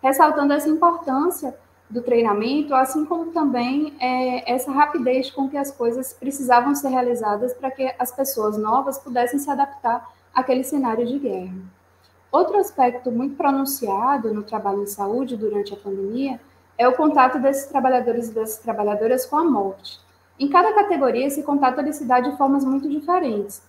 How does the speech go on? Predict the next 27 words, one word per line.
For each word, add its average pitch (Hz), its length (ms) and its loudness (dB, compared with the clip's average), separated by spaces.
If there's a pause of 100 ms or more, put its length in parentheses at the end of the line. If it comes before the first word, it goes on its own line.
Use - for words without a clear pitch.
(260)
mas 254 200 0
aqui 302 160 0
nós 370 180 4
vamos 302 160 2
trazer 262 320 -2
dois 247 220 0
exemplos 254 500 -2
da 226 140 -2
higienização 233 760 -2
e 240 40 -6
dos 226 140 -6
maqueiros, 226 760 -4
e 254 80 -2
a 262 80 2
higienização 294 560 0
especificamente, 262 1000 -4
porque 262 220 -8
eles 277 180 -6
trazem 294 400 0
nos, 262 320 -4
nos, 226 240 -6 (120)
nas 214 180 -8
narrativas 214 540 -6
deles, 226 500 -4 (480)
é, 214 340 2
esse, 285 480 2 (240)
essa, 269 400 0